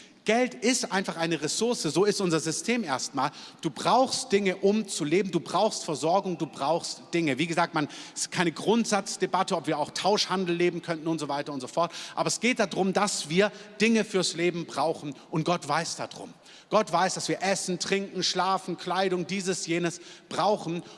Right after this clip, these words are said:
Und Gott stellt sich vor als jemand, der sagt: „Ich weiß darum und du bist nicht allein in dieser Welt und musst dich selber durchboxen, sondern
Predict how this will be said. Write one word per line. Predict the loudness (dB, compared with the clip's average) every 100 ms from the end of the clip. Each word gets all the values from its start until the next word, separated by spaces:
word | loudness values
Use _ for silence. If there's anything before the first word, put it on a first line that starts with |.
| -4
Und | 0
Gott | 2 2 0
stellt | 0 2 0 0
sich | -2 -2
vor | -2 0 2
als | 0 -2
jemand, | -2 -2
der | -2
sagt: | -4 -6 -10
„Ich | -10 -6 0
weiß | 2 2 0
darum | -2 -2 0 2 2 -2 -12 -18 -8
und | -2 0
du |
bist | 2 0 0
nicht | 2 2 2 -4 -2
allein | 0 2 2
in | 0
dieser | 0 0
Welt | 2 0
und | 2
musst | 0 0
dich | -2
selber | 0 0 0
durchboxen, | 0 0 -2 -6 -6 -6 -2
sondern | 0 0